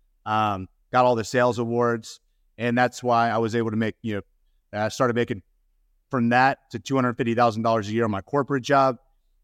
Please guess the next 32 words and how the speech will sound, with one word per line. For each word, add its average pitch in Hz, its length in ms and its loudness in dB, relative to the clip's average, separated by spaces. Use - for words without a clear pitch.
And 120 180 -2
then 117 120 0
at 110 100 -2
the 110 80 -10
same 131 320 0
time, 131 320 0
I 107 80 -2
was 107 300 -4
locking 123 300 2
up 123 160 0
and 107 160 -6
closing 110 320 -2
real 135 160 2
estate 131 360 -2
deals. 127 280 2
I 117 60 0
was 104 100 -4
making, 110 460 -6
you 113 100 0
know, 110 60 0
thirty, 120 440 2
forty, 117 360 -2
fifty 120 280 -4
thousand 113 300 2
dollars 110 280 0
a 110 40 -8
month 117 260 -2
in 101 60 -6
my 98 80 -4
real 117 200 0
estate 120 320 -2
business. 123 580 -2